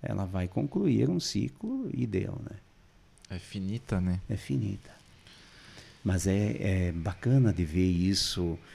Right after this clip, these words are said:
Speaker 1: Eu, particularmente, não tenho medo, eh, de que a, a, por exemplo, a inteligência artificial, eh, roube excessivamente as
Speaker 2: Uhum.
Speaker 1: vagas de emprego, de trabalho,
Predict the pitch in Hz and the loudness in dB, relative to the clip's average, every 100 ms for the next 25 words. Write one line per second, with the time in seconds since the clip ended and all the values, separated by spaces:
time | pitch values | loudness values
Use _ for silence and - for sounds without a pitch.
0 | - - - - 240 208 - - - - | -20 -20 -20 -20 -18 -16 -10 -8 -4 2
1 | 127 131 131 - 131 120 101 87 87 117 | 2 4 2 0 2 6 6 6 4 2
2 | 117 104 104 120 123 123 110 90 90 92 | 2 2 2 2 0 2 2 2 2 4
3 | 95 80 82 82 80 80 - - - 85 | 2 0 -2 0 0 -4 -8 -10 -6 -4
4 | 82 85 - 92 85 82 - - - 90 | -2 -4 0 0 2 -2 -4 -10 -8 -6
5 | 90 95 87 85 90 85 87 87 85 85 | -4 0 0 0 -2 0 0 0 0 0
6 | 90 95 - 85 - 92 92 - 92 87 | 0 -2 -2 -6 -6 -6 -6 -4 -4 -2
7 | 82 80 - - - - _ _ - 104 | -4 -8 -12 -20 -20 -20 _ _ -10 -6
8 | 98 95 95 104 - - 135 87 95 95 | -4 -4 -6 -8 -10 -12 -8 0 2 4
9 | 104 87 87 85 80 - - - - - | 2 2 2 2 0 -4 -10 -20 -18 -4
10 | 104 - 90 - 90 87 85 85 87 78 | -2 -2 -2 0 0 2 0 0 -2 -2
11 | 80 80 82 76 76 78 80 78 82 78 | -2 -2 -4 -4 -4 -2 -2 -2 -2 -2
12 | 85 76 82 82 73 - - | -4 -6 -4 -4 -4 -8 -10